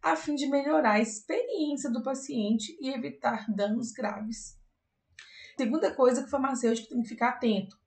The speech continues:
padronizar a diluição, velocidade de infusão. Por quê? Dessa forma, vai melhorar a comunicação com a assistência e vai evitar confusão no momento do preparo e administração das três apresentações de anfotericina B,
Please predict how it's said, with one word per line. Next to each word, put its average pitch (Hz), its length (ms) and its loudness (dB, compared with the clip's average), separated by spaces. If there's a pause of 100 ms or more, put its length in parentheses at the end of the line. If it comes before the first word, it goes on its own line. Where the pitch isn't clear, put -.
(460)
padronizar 226 680 6
a 285 60 0
diluição, 277 800 -2 (140)
velocidade 240 640 0
de 247 160 0
infusão. 214 640 0 (760)
Por - 260 -2
quê? 170 340 0
Dessa 202 300 2
forma, 254 400 2
vai 214 140 6
melhorar 214 600 4
a 208 220 -2
comunicação - 880 0
com - 80 -4
a - 20 0
assistência 220 720 -2 (420)
e 254 100 2
vai 247 340 4
evitar 302 460 -2
confusão 233 500 0
no 226 80 4
momento 214 320 4
do 220 140 -2
preparo 208 340 -4
e 220 40 -2
administração 226 800 0
das 233 200 2
três 247 180 2
apresentações 262 840 0
de 214 80 2
anfotericina 202 640 -2
B, 202 140 -2